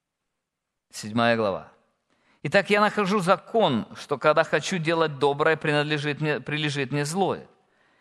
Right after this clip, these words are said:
Ибо по внутреннему человеку нахожу удовольствие в законе Божьем". То есть я хочу делать его. "Но в членах моих вижу иной закон,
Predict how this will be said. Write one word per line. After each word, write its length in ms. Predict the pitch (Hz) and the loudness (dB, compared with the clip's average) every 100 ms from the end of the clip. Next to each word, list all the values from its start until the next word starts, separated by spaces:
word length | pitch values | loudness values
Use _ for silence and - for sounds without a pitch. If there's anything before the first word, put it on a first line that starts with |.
| _ | _
Ибо 140 | 151 196 | 0 4
по 160 | 262 | 4
внутреннему 580 | 175 180 262 240 214 175 | 4 4 4 2 2 2
человеку 420 | 156 156 151 143 | 0 0 2 2
нахожу 380 | 147 143 156 151 | 0 0 0 0
удовольствие 580 | 165 170 170 180 170 190 | 4 4 4 2 2 0
в 60 | 175 | 0
законе 400 | 190 208 208 196 | 2 2 2 2
Божьем". 420 | 156 113 95 80 _ _ _ _ _ _ _ _ _ _ | 0 -2 -4 -16 _ _ _ _ _ _ _ _ _ _
То 60 | 123 | -10
есть 120 | - | -4
я 80 | 147 | -2
хочу 500 | - 139 - - 214 | 0 -2 0 0 0
делать 560 | 139 117 185 147 - - | -2 -2 -4 -4 -10 -18
его. 140 | - _ _ _ _ _ _ _ _ _ _ | -20 _ _ _ _ _ _ _ _ _ _
"Но 100 | 156 | 0
в 80 | 156 | 0
членах 720 | - - 202 226 269 262 226 | 0 -2 2 4 4 4 2
моих 340 | 160 143 131 135 | 2 0 0 -2
вижу 380 | 151 214 196 240 | -2 0 0 0
иной 440 | 254 277 277 262 | 2 4 4 2
закон, 360 | 160 113 - | 0 -4 -6